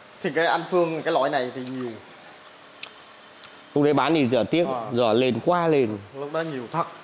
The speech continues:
Speaker 2: Người ta chỉ biết là mình đi, à, bảo là, "Ờ, thế cháu mua xe gì?" Và cháu mua E H Ý thôi. Nhưng ta cứ qua hỏi là, là Ý là sang lắm chứ bộ. Đương nhiên rồi. Người ta đâu hỏi là xe của mày là, là, là trăm hai lăm, hai trăm năm mươi đâu. Tại vì cái này nó hai đĩa kết cấu như nhau mà.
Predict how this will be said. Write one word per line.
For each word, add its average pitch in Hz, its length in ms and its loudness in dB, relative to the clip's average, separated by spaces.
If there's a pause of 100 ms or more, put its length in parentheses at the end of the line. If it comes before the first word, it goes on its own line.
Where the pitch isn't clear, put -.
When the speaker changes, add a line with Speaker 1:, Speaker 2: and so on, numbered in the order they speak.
Speaker 2:
Người 208 120 2
ta 220 100 2
chỉ 175 160 2
biết 233 140 6
là 226 80 4
mình 196 220 2
đi, 208 200 4
à, 202 240 4
bảo 160 140 4
là, 151 140 4
"Ờ, 180 220 4
thế 208 80 4
cháu 196 220 2
mua 240 180 4
xe 208 160 2
gì?" 190 180 4
Và 165 80 4
cháu 175 200 2
mua 214 180 4
E 208 120 4
H 214 140 0
Ý 208 200 2
thôi. 240 220 4
Nhưng 233 120 4
ta 226 100 2
cứ 214 420 4 (100)
qua 214 180 4
hỏi 147 220 2
là, 151 140 2
là 160 300 2 (480)
Ý 190 160 4
là 269 120 4
sang 196 300 2
lắm 226 200 4
chứ 247 80 4
bộ. 151 160 2 (540)
Đương 208 200 4
nhiên 226 180 4
rồi. 214 220 4 (840)
Người 233 180 0
ta 202 60 4
đâu 208 180 4
hỏi 139 180 4
là 151 120 2
xe 190 180 2
của 170 80 4
mày 147 160 4
là, 151 280 4
là, 147 160 4
là 147 360 4
trăm 175 180 2
hai 185 140 2
lăm, 180 140 4
hai 185 100 2
trăm 180 100 2
năm 185 120 4
mươi 185 100 4
đâu. 185 220 4
Tại 170 80 4
vì 160 60 4
cái 170 40 4
này 175 120 4
nó 180 60 4
hai 180 180 2
đĩa 202 180 4
kết 226 260 0
cấu 196 160 4
như 214 120 4
nhau 185 200 4
mà. 160 200 4